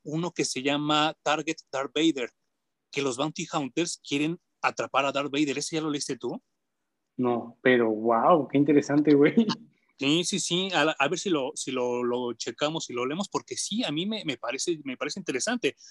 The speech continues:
Speaker 1: Una, porque le estás dando los lugares que le corresponden a los Bounty Hunters, y dos, pues,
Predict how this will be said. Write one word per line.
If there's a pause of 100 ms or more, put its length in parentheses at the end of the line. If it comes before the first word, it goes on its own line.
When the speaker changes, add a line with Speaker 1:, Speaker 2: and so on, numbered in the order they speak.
(140)
Speaker 1:
Una,
porque
le
estás
dando
los
lugares
que
le
corresponden
a
los
Bounty
Hunters, (280)
y
dos,
pues,